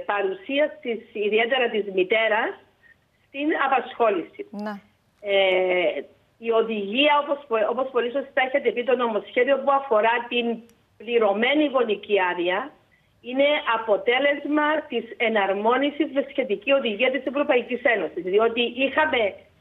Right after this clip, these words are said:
Speaker 1: νόμο για την γονική άδεια και εδώ και χρόνια διεκδικούσαμε την πληρωμένη γονική άδεια, διότι από την ώρα που ήταν απλήρωτοι, πολύ λίγοι γονείς είχαν την ευκαιρία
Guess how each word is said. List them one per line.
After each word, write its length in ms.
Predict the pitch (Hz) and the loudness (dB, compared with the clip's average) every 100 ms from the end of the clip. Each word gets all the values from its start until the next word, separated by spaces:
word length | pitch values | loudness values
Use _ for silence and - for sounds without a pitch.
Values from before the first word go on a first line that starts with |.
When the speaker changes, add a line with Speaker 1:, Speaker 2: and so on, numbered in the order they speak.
| _ | _
Speaker 1:
νόμο 720 | 214 233 240 254 226 208 196 202 | -6 2 4 4 4 2 2 2
για 140 | 202 | 0
την 140 | 202 | 0
γονική 460 | 196 190 190 185 202 185 175 | 0 0 0 -2 2 2 2
άδεια 260 | 180 208 | 2 0
και 120 | 240 | 0
εδώ 140 | 233 240 | 0 2
και 160 | 254 254 | 0 -2
χρόνια 260 | 269 277 277 | 0 2 2
διεκδικούσαμε 840 | 277 262 220 196 269 277 311 285 294 294 - _ - _ _ _ - | 2 0 0 -2 -2 -2 2 2 2 -4 -14 _ -20 _ _ _ -14
την 240 | 247 240 | -8 -4
πληρωμένη 800 | 262 269 262 240 226 311 311 254 | 0 2 2 2 2 0 0 0
γονική 420 | 233 220 202 220 208 233 | -2 -2 -6 -4 -2 0
άδεια, 200 | 311 294 | 0 0
διότι 360 | 285 277 285 294 277 269 | 2 0 0 -2 0 0
από 200 | 220 233 | -2 -2
την 120 | 226 | -2
ώρα 180 | 247 285 | 0 0
που 60 | 285 | 0
ήταν 180 | 277 277 | 0 0
απλήρωτοι, 500 | 214 247 277 302 311 | -2 -2 -2 0 0
πολύ 360 | - 233 262 | 2 2 4
λίγοι 300 | 294 285 277 | 0 0 -2
γονείς 460 | 254 214 202 285 370 - - - _ | 0 2 4 2 2 -2 -20 -20 _
είχαν 300 | 240 302 311 | -2 0 2
την 140 | 320 | 2
ευκαιρία 680 | 285 277 - 233 208 247 320 | 0 -2 -4 -2 0 2 2